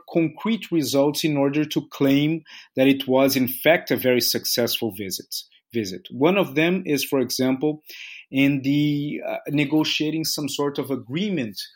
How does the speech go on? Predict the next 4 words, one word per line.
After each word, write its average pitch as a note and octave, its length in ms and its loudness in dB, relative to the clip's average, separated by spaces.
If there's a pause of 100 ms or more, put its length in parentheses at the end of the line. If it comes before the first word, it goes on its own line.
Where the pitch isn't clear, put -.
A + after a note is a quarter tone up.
(460)
for D3 440 2 (340)
the D3 540 2
joint F#3 500 4 (480)
combat E3+ 540 4